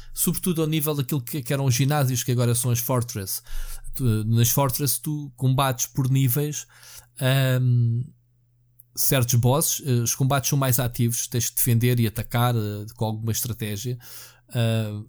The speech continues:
não ao início, que ainda estou naquela fase de aprendizagem, as coisas parecem ser basa-, bastante básicas, mas tu lá para a frente tenho a certeza que vais ter que usar buffs e debuffs e, e, e poções de energia,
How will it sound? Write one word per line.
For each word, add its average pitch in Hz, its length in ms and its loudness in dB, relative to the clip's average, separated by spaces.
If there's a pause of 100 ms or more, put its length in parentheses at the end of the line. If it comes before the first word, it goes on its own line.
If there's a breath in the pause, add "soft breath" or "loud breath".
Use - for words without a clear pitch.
não 165 260 4
ao 135 340 2
início, 127 380 4
que 120 160 -8
ainda 107 140 -2
estou 110 180 0
naquela 107 240 0
fase 110 200 0
de 123 40 0
aprendizagem, 113 560 2
as 101 60 -6
coisas 107 240 0
parecem 113 340 0
ser 123 120 0
basa-, 110 280 0
bastante 117 340 -2
básicas, 117 400 -2
mas 117 140 2
tu 135 80 -2
lá 135 140 2
para 123 140 0
a - 20 0
frente 123 240 0
tenho 123 180 0
a 120 40 2
certeza 117 440 0
que - 400 -16
vais 120 180 4
ter 123 120 2
que 123 100 -2
usar 117 220 4
buffs 120 400 4
e 113 60 2
debuffs 110 600 2
e, 110 60 -8
e, 110 600 -4
e 107 40 -2
poções 123 480 6
de 120 80 2
energia, 120 500 4